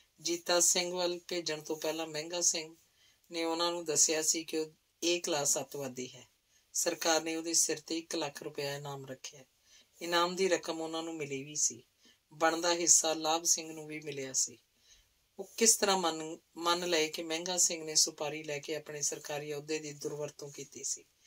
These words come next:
ਜੇ ਲਾਭ ਸਿੰਘ ਨੂੰ ਪਤਾ ਹੁੰਦਾ ਜੀਤਾ ਬੇਕਸੂਰ ਹੈ, ਤਾਂ ਉਹ ਕਦੇ ਉਹਨੂੰ ਗੋਲੀ ਨਾ ਮਾਰਦਾ। ਅਣਜਾਣਪੁਣੇ 'ਚ ਜੇ ਕਿਸੇ ਅਫਸਰ ਨੇ ਉਸ ਤੋਂ ਕਿਸੇ ਨਿਰਦੋਸ਼ ਨੂੰ ਗੋਲੀ ਮਰਵਾ ਦਿੱਤੀ ਸੀ,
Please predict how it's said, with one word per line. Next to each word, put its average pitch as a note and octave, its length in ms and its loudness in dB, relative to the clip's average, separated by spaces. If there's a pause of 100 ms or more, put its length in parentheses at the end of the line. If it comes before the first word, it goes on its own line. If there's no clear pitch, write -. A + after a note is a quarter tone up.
(320)
ਜੇ F3 160 2
ਲਾਭ F3 240 6
ਸਿੰਘ F#3 220 2
ਨੂੰ F3+ 120 -6
ਪਤਾ D#3+ 260 -4
ਹੁੰਦਾ D3+ 380 -4
ਜੀਤਾ D#3 360 -4
ਬੇਕਸੂਰ D3+ 600 -4
ਹੈ, C3 160 -10 (400)
ਤਾਂ F3 100 -6
ਉਹ E3+ 120 -6
ਕਦੇ F#3 260 2
ਉਹਨੂੰ F#3 180 -2
ਗੋਲੀ D#3 280 -2
ਨਾ D3+ 120 -6
ਮਾਰਦਾ। B2+ 360 -14 (220)
ਅਣਜਾਣਪੁਣੇ E3 680 -2
'ਚ D#3+ 140 0
ਜੇ D#3+ 180 0
ਕਿਸੇ D#3+ 320 2
ਅਫਸਰ E3+ 320 4
ਨੇ D3 280 -8 (460)
ਉਸ F3 180 6
ਤੋਂ F#3 140 2
ਕਿਸੇ F3+ 340 4
ਨਿਰਦੋਸ਼ D#3 540 -2
ਨੂੰ E3 120 -10
ਗੋਲੀ D3+ 260 -4
ਮਰਵਾ D3 360 -4
ਦਿੱਤੀ D3 500 -10
ਸੀ, F3 580 4